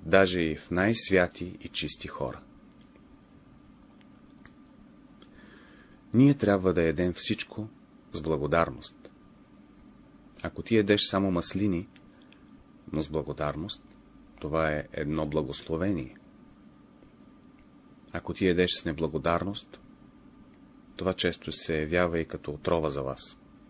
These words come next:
Всеки от вас трябва да знае какво трябва да яде днес. Някой си до вчера ял кокошки,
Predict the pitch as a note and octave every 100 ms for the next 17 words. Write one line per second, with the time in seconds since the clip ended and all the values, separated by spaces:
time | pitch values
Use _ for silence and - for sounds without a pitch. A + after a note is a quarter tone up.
0 | - - - - - - - - - -
1 | - - A#2+ A#2 A2+ F#2+ E2+ - E2+ D#2+
2 | D2+ D2+ D#2+ D#2 F#2 - - - - -
3 | - - D#2+ - - - E2 D#2+ D#2 D2+
4 | D2 D#2+ - D#2 - - - - - -
5 | - - - - - - - - - -
6 | - - - - - G2 G2 - E2 -
7 | D#2 D2 - - - - - E2+ - -
8 | F#2+ F2+ F2 F2 - D2+ - F#2+ - A2+